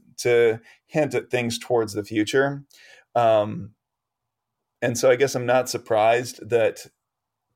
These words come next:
their relationship has changed, but it, it just as, as easily, as easily could have been, you know, something that's not nearly as endearing. And I'm just really thankful to be a, uh,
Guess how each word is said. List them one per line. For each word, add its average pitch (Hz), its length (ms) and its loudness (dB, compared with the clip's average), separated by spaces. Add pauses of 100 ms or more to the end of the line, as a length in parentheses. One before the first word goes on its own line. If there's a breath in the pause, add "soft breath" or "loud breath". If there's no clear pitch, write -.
(760)
their 113 200 0
relationship 110 640 -2
has 107 260 -2
changed, 147 540 -6 (280 loud breath)
but 190 120 2
it, 165 100 0
it 180 80 2
just 180 240 0
as, 135 220 -4
as 123 120 0
easily, 123 340 -2 (120)
as 120 160 0
easily 113 340 -2
could 110 140 -4
have 104 140 -4
been, 107 440 -4
you 117 120 -4
know, 101 100 -2
something 107 400 -4
that's 104 220 -8
not 104 240 -2
nearly 107 320 -2
as 98 120 -2
endearing. 98 560 -6 (200)
And 107 420 -2
I'm 117 160 -2
just 107 240 -10
really 113 340 -4 (420 loud breath)
thankful 135 320 0
to 131 100 -8
be 120 320 -2
a, 110 420 0
uh, 107 440 -2